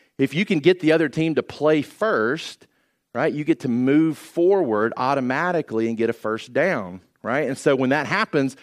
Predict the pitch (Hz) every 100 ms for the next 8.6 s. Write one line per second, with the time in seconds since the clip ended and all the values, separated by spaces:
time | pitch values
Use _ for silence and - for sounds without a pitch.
0 | - _ - 196 190 180 185 127 - 175
1 | 190 185 - - _ _ - 240 247 220
2 | 202 190 165 131 - - 247 247 180 -
3 | 139 127 113 131 120 147 143 120 123 -
4 | 127 123 123 127 113 113 131 117 98 92
5 | 127 117 - 147 160 110 107 113 151 139
6 | - 143 117 - - 226 214 175 160 175
7 | 170 180 180 131 139 151 170 180 180 165
8 | - 170 175 160 139